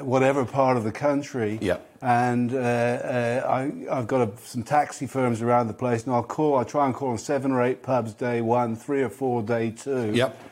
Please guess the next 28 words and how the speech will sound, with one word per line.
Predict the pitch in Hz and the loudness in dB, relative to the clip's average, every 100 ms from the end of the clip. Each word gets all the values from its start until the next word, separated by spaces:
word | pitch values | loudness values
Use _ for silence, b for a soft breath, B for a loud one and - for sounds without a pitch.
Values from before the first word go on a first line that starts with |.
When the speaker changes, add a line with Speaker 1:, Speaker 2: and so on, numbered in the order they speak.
| B B | B B
Speaker 1:
And | 127 120 123 123 120 B B | 2 4 4 2 -2 B B
walk | 220 165 196 196 160 | 0 6 6 6 4
into | 139 | 0
the | 127 | -2
pub, | 127 139 131 | 4 4 4
as | 123 | 2
you've | 147 139 | 2 0
said. | - 131 123 120 113 | 0 2 4 4 2
Speaker 2:
Yep. | 113 113 - - | 0 0 -12 -2
Speaker 1:
And, | 131 127 127 131 123 120 | 2 4 2 0 -2 2
uh, | 131 127 127 B B B | 4 6 4 B B B
uh, | 135 | -4
s-, | 120 120 127 - 208 - - - - 247 294 208 | 0 2 0 -4 -10 -10 -14 -12 -12 -10 -10 -4
just, | 196 135 - 175 - - - | -4 -4 -8 -14 -18 -16 2
I | 180 165 | 4 6
never | 156 180 185 180 | 6 6 6 4
give | 147 147 | 4 4
anyone | 143 143 135 | 4 4 4
a | 123 | 0
telling | 143 127 117 113 | 0 0 2 2
off, | 113 117 - - | 0 -2 -6 -2
ever. | 156 127 117 123 123 B B B | 0 0 -2 -2 -8 B B B
And | 131 127 | -2 2
I | 123 | 2
just | 117 147 139 - - | 4 2 2 -2 -2
order | 190 185 185 147 | 4 6 6 4
a | 123 | 4
drink | 123 139 170 - | 2 2 0 -8